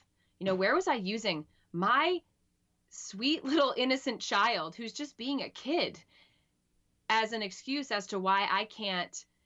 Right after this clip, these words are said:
you know, stay up a little bit later to launch the website, you know, get a little less sleep right now to put the thing together, be uncomfortable,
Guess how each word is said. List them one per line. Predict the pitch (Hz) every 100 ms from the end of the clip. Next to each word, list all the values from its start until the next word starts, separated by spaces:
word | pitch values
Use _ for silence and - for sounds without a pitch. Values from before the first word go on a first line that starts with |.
| -
you | 196
know, | 180 170 - _ -
stay | - - 226
up | 247
a | 233
little | 214 202 196
bit | 190
later | 185 196 175
to | 175 175
launch | 165 170 -
the | -
website, | 165 170 - 160 143 - -
you | 190
know, | 170
get | 170 196
a | 233
little | 214 214 202
less | 196 190
sleep | - 202 214 185
right | 175 165
now | 165 160 156 147 143 _ _ -
to | - 196
put | 226 220
the | 202
thing | 196 190 185
together, | 185 175 180 170 156 151 _ -
be | 233
uncomfortable, | 254 233 - 226 254 226 196 175 151